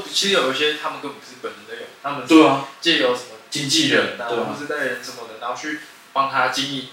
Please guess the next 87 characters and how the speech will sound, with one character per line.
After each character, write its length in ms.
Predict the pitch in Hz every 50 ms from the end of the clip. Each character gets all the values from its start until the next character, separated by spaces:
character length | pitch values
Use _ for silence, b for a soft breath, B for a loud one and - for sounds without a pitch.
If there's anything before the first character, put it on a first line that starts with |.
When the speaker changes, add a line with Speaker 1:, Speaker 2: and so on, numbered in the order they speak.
| - - - - - - - - - -
Speaker 1:
然 100 | - -
后 80 | - -
可 80 | -
能 120 | 123 123 -
会 60 | 160 160
，“哎， 180 | - 190 170 - 131
你 60 | 131
看 180 | - - -
你 40 | - -
这 60 | 143 156
又 140 | 160 160
发 140 | 160 143 135
了 40 | 131
什 60 | -
么？” 60 | - - -
他 80 | 156
就 100 | 147 147 135
，“哦， 280 | 135 139 139 139 135 -
OK，I 260 | - 127 123 127 -
don't 80 | 131 -
care。” 200 | 127 123 113 110 - - - - - -
Speaker 2:
嗯。 60 | 127
Speaker 1:
Just 180 | 117 113 113 113
give 140 | 143 135 123
a 40 | 120 -
fuck， 280 | 127 117 123 120 - 151
然 120 | 170 -
后 80 | - 147
就， 60 | 143
Speaker 2:
对， 80 | 139 147
对， 80 | 147 143
Speaker 1:
就 40 | 143
放 180 | - - -
这 60 | 135 131
个， 60 | - -
Speaker 2:
赶 40 | 156
快， 160 | 156 - -
赶 140 | - 143 -
快 160 | 160 151 147
去 200 | 151 160 156 139
Speaker 1:
根 120 | 135 151 -
本 80 | - -
就 80 | -
没 60 | - -
有 100 | - -
看。 200 | - - - - -
Speaker 2:
发。 80 | 165
Speaker 1:
然 40 | 185 -
后 60 | -
可 40 | 156 -
能 140 | - - -
闹 180 | 185 165 151
出 80 | 147 139
去 120 | - 131 -
，“哦， 120 | 127 123 -
看 100 | - - 131
一 40 |
下， 80 | - - - -
嗯， 60 | - - -
有， 160 | 123 120 117
有， 180 | 120 120 110 113
OK， 120 | - 127 120
我 120 | 117 - -
看， 80 | 131 123 117 -
看， 140 | - 143 117
有 80 | 117 113
跟 140 | - - -
上 120 | 180 165 -
新 160 | - - -
闻， 100 | - - -
OK， 140 | 117 - -
好， 120 | 120 113 110
就 80 | 110
可 80 | - 120
以 40 | 104
关 140 | 107 110 -
掉 100 | 107 107
了。” 60 | 101 92 - - -
Speaker 2:
对 80 | - -
啊。 60 | - - - - - - - - - - - - - - -
就 80 | 170 185
是 60 | 185
他 80 | 202 208
们 140 | 180 139 131
比 40 | 135
较 60 | 147
享 160 | 151 - -